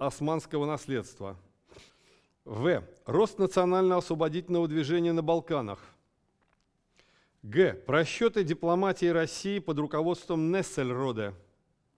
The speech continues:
Д. Мировой экономический аспект Крымской войны.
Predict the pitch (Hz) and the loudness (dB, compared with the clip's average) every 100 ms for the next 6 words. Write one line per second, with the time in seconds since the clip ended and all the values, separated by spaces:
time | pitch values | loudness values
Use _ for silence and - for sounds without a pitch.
0 | _ _ _ _ _ _ _ _ _ _ | _ _ _ _ _ _ _ _ _ _
1 | - _ _ - 107 196 190 - _ _ | -20 _ _ -4 2 2 0 -10 _ _
2 | _ _ 117 139 165 190 190 170 113 - | _ _ -2 4 6 6 6 6 2 -8
3 | - 135 156 156 160 151 135 - 139 135 | -6 -2 0 0 0 -2 -6 -6 -4 -4
4 | - 185 185 - 127 135 143 - 135 135 | -2 -2 -2 -10 -6 -4 -4 -4 -2 -2
5 | 120 104 | -4 -6